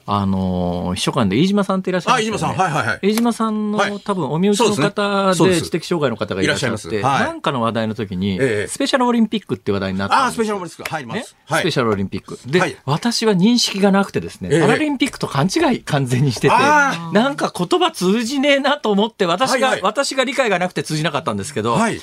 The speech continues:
Speaker 1: で、飯島さんがおっしゃりたかったのは、
Speaker 2: ええ。
Speaker 1: いや、オリンピック、パラリンピックは誰でも知ってるけども、スペシャルオリンピック知らないだろ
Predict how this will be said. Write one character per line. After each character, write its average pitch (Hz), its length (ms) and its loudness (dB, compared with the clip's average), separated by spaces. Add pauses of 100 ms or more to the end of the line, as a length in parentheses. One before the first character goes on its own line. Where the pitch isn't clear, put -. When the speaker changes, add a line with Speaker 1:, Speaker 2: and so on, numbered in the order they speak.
(180)
Speaker 1:
で、 208 100 2
飯 226 60 4
島 240 160 -2
さ 240 80 -2
ん 226 60 0
が 220 60 0
お - 20 0
っ 208 40 0
し - 80 -2
ゃ 220 60 4
り 214 80 2
た 214 80 0
か 185 60 0
っ 170 100 -4
た 143 120 0
の 160 120 0
は、 185 220 4
Speaker 2:
え 117 260 2 (140)
え。 - 40 -10
Speaker 1:
い 175 40 2
や、 151 160 -2 (120)
オ 196 140 4
リ 277 140 0
ン 294 180 -4
ピ 285 140 -4
ッ - 60 -8 (180)
ク、 160 160 -2
パ 156 180 -2
ラ 226 140 2
リ 262 120 0
ン 247 140 2
ピ 254 120 -2
ッ - 120 -10
ク 202 160 0
は 247 240 4
誰 151 240 2
で 127 80 2
も 104 140 0
知 - 100 -8
っ - 20 -18
て - 140 2
る 170 80 0
け 190 100 4
ど 147 100 2
も、 110 60 2
ス - 140 -8
ペ 160 100 2
シ 196 100 2
ャ 240 40 4
ル 247 60 4
オ 254 140 2
リ 277 100 2
ン 294 80 -4
ピ 339 100 2
ッ - 60 -14
ク 220 120 -4
知 - 100 -2
ら 131 120 0
な 196 120 2
い 277 60 -4
だ 330 100 0
ろ 214 240 2